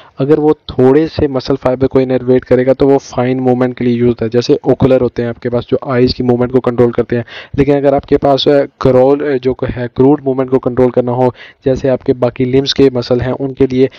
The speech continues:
several hundred skeletal muscle fiber involve होते हैं single motor unit के अंदर। तो हर जो nerve ending होती है वो एक junction बनाती है। जो nerve और muscle के दरमियान में junction होता है उसको कहते हैं न्यूरोमस्कुलर junction,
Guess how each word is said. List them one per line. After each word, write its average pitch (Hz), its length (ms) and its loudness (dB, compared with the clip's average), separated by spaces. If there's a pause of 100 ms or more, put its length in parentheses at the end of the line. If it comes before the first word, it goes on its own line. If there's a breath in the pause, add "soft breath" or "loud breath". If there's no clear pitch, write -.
(260 loud breath)
several 143 260 2
hundred 135 340 -6
skeletal 127 360 -4
muscle 127 240 -6
fiber 127 200 -2
involve 131 440 -2
होते 123 240 -4
हैं 131 100 -6
single 123 300 -4
motor 120 240 0
unit 120 300 -2
के 127 60 2
अंदर। 117 240 -2 (340 loud breath)
तो 135 180 4
हर 151 280 -4
जो 156 120 2
nerve 139 240 0
ending 131 200 -4
होती 131 180 2
है 135 60 2
वो 131 80 4
एक 127 100 0
junction 127 380 -4
बनाती 117 260 -6
है। 117 160 -8 (260 loud breath)
जो 131 100 2
nerve 127 420 -4
और 135 140 -2
muscle 123 260 -8
के 131 100 -6
दरमियान 123 320 -2
में 123 80 -6
junction 123 260 -4
होता 127 180 -2
है - 20 2
उसको 127 160 -6
कहते 131 200 -2
हैं 131 60 -2
न्यूरोमस्कुलर 127 1040 0
junction, 117 480 -8